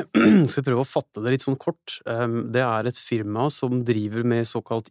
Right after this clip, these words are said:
I S R U, eller S R U, som er Space Resource Utilization.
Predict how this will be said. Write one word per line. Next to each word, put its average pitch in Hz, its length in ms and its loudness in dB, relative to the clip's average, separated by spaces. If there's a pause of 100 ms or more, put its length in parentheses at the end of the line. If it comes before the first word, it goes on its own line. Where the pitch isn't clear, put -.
I 113 180 -4
S 110 140 -6
R 110 140 -4
U, 131 180 -6
eller 120 220 -2
S - 180 -4
R 110 140 -2
U, 113 180 -4
som 120 240 -2
er 107 240 -2
Space - 480 -6
Resource 110 480 -4
Utilization. 123 600 0